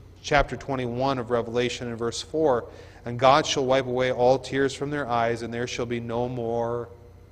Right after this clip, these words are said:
death. Neither sorrow nor crying, neither shall there be any more pain, for the former things are passed away."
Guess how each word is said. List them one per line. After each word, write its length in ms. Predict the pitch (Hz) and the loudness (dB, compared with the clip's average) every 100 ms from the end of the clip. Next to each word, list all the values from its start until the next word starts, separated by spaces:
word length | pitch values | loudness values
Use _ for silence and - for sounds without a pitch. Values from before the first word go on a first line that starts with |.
| - | -16
death. 500 | 101 92 90 - - - - - - - - - - - 127 | -16 -14 -18 -20 -20 -20 -20 -20 -20 -20 -20 -20 -20 -14 -4
Neither 200 | 127 143 | -2 -2
sorrow 400 | - 120 120 120 | 0 2 2 0
nor 180 | 127 127 | -4 -4
crying, 400 | - 113 113 113 | -2 -2 -2 -4
neither 180 | 123 | -4
shall 180 | 123 127 | -4 -4
there 200 | 117 110 | -4 -4
be 200 | 113 107 | -6 -10
any 240 | 113 131 143 | -8 -6 -6
more 360 | 135 131 135 | -4 -4 -4
pain, 480 | 131 - 120 110 107 - - - | -6 -10 -10 -10 -12 -16 -20 -6
for 120 | 120 | -4
the 80 | 110 | -4
former 320 | - 117 123 | -4 -4 -4
things 260 | 120 120 120 | -6 -10 -8
are 60 | |
passed 460 | 117 - 107 104 - | -10 -10 -10 -10 -12
away." 340 | 113 107 101 | -8 -6 -6